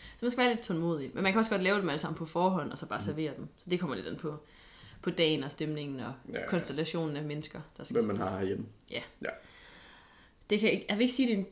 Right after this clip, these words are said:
Speaker 1: dyr ret, men det er jo meget sådan noget, hvis du så skal have mango og avocado, og, altså sådan, så er vi
Speaker 2: Det kan godt løbe op.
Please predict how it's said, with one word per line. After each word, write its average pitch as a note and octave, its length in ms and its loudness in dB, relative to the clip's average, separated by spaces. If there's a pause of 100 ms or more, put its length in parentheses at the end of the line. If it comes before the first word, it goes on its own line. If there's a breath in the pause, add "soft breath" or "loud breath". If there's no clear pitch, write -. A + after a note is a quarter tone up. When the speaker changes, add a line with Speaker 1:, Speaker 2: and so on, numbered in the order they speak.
Speaker 1:
dyr C4+ 160 6
ret, - 420 -2 (100)
men F3 180 -2
det - 20 2
er F#3+ 80 6
jo F3+ 40 6
meget F3+ 240 8
sådan F#3+ 160 2
noget, D#3+ 300 2 (200)
hvis E3 120 -2
du E3+ 80 -2
så F3+ 100 0
skal F3 160 0
have E3+ 140 0
mango D#3+ 420 0
og - 160 -2
avocado, D#3+ 720 0
og, - 320 -4 (120)
altså E3 120 -4
sådan, F3 160 2
så G3 80 4
er F3 100 2
vi D#3 100 2 (640)
Speaker 2:
Det - 0 -
kan A2+ 100 4
godt G2 160 4
løbe G2 180 4
op. G2 220 -2